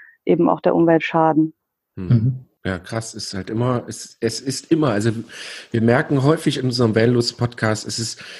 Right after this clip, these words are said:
Speaker 2: zu jedem Für gibt's aber auch immer wieder so ein Wider. Es gibt immer wieder irgendeinen Nachteil, den man einfach nicht, äh, ich sag einfach mal so ganz salopp wegquatschen kann.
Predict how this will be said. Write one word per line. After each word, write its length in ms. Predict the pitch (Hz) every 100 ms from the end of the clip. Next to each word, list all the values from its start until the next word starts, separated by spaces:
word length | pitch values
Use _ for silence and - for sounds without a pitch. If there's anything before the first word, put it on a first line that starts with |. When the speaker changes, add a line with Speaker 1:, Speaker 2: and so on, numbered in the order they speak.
| - - -
Speaker 2:
zu 140 | -
jedem 340 | 120 143 143 139
Für 480 | - 147 160 180
gibt's 240 | 160 - -
aber 180 | 131 127
auch 80 |
immer 220 | 139 147 135
wieder 200 | 139 123
so 140 | 131
ein 200 | 127 120
Wider. 280 | 139 135 98
Es 140 | 101
gibt 220 | - 117 - _ _
immer 400 | 151 180 147 -
wieder 280 | 120 117 104
irgendeinen 480 | 135 160 151 131 113
Nachteil, 680 | 123 156 - 87 80 95 - - - _ _ -
den 80 | 113
man 160 | 107
einfach 340 | - 117 127 113
nicht, 400 | 117 107 - -
äh, 80 | - 64 -
ich 120 | -
sag 160 | 110 117 113
einfach 240 | 104 -
mal 200 | 107 104
so 100 | 101
ganz 240 | 95 101 -
salopp 300 | 101 98 101
wegquatschen 520 | 143 - 98 - 87
kann. 320 | 87 85 113